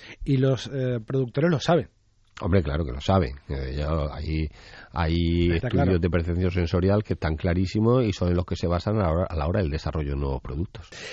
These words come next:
Speaker 1: Pero, José Manuel, ¿por qué veo el sello de fundaciones y aso-, asociaciones científicas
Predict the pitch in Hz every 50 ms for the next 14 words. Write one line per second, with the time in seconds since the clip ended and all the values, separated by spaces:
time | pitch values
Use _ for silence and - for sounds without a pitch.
0 | - - - - - - 151 175 170 - - - 160 - 165 165 165 185 233 254
1 | 220 151 - _ - 165 165 170 165 - - 254 285 294 269 - - - 175 151
2 | 147 202 226 226 214 214 214 - 175 170 160 156 - - - 214 220 220 208 220
3 | 214 208 180 156 151 160 160 160 156 156 156 151 147 143 143 139 - - - 175
4 | 165 156 156 143 - 185 202 208 214 208 214 202 165 175 160 151 139 147 165 151
5 | - - - - 156 156 131 - 185 196 - - 156 151 - 202 190 - - 196
6 | 175 - 196 196 -